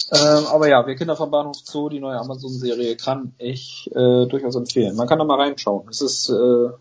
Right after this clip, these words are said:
eine kurze Serie, kann man innerhalb eines Wochenendes durchgucken, theoretisch, wenn man da Bock drauf hat.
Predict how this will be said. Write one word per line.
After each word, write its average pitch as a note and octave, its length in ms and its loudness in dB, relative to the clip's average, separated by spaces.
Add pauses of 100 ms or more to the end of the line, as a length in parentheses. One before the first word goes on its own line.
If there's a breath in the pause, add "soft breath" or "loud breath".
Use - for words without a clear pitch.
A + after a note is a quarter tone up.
(200)
eine C3+ 120 -4
kurze C#3 560 4
Serie, C3 540 2
kann B2+ 180 -6
man A#2+ 320 -4 (1600 loud breath)
innerhalb D3+ 320 2
eines C3 220 0
Wochenendes A2+ 500 -6
durchgucken, B2 560 -4
theoretisch, - 520 -8
wenn A#2+ 80 -4
man A#2 80 -4
da A#2 80 -2
Bock - 180 -6
drauf A#2+ 200 -4
hat. B2 300 -2